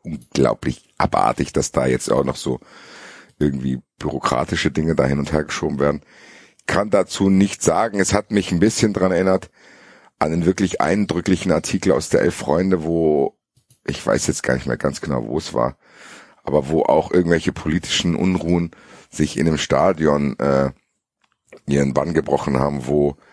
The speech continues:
Leute auch angegriffen wurden, wo dann auch irgendwie, glaub ich, was in Ägypten, ich weiß nicht ganz genau, äh, wirklich auch, weiß ich nicht, vierzig Leute gestorben sind, weil da irgendwelche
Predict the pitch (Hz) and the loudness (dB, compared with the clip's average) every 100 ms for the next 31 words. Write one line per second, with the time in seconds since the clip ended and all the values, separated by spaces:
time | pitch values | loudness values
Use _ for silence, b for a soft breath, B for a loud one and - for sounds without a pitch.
0 | B B B B 71 67 71 - 76 71 | B B B B 0 0 2 0 2 2
1 | - 71 71 71 - 64 69 65 65 65 | 2 0 0 -2 -4 -2 0 0 0 0
2 | 50 58 - 65 64 64 55 55 57 - | 2 0 0 -2 -2 -2 -2 0 -4 -4
3 | 60 - - - _ 69 - 57 - - | -8 -10 -10 -12 _ -8 -2 -2 -2 -6
4 | - 57 - 64 64 - B B B B | -6 -6 -6 -6 -6 -8 B B B B
5 | B B B B B B B B B 85 | B B B B B B B B B 2
6 | 82 76 71 71 71 82 - 82 - 78 | 4 4 6 4 4 0 0 -2 0 2
7 | 80 - - 69 - - 76 - - 92 | 0 -4 -6 -4 -4 -4 -4 -2 -2 0
8 | 92 85 85 - 82 78 - 71 78 73 | 0 0 0 0 -4 -4 0 0 0 -4
9 | 82 95 - 71 71 76 - 80 80 69 | -4 -6 -4 -2 0 0 2 0 0 0
10 | 78 - 80 78 | 0 0 2 2